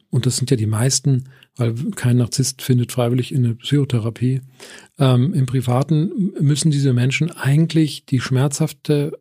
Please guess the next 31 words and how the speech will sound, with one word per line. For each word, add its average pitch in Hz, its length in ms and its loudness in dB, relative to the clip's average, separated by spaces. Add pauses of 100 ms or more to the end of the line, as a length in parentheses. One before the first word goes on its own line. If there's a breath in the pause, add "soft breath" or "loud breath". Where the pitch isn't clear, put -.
Erfahrung 139 500 0
machen, 139 300 0
dass 127 160 -2
keiner 143 300 0
mehr 139 140 2
mit 131 180 0
ihnen 123 260 2
was 117 140 -4
zu 135 120 -2
tun 123 280 -2
haben 101 180 -8
will. 107 180 -12 (1300 loud breath)
Dann 151 340 4
k-, - 180 -8
ist - 360 -2 (120)
die 151 80 2
Chance 135 440 0
da, 117 160 0
und 123 160 -2
das 139 80 -4
passiert 147 340 -2
eher 143 260 2
in 127 60 0
der 135 180 -4
Adoleszenz 120 760 -2
oder 123 120 -2
in 123 120 -2
der, 127 180 0
in 135 80 0
der 123 140 0
fr-, - 180 -12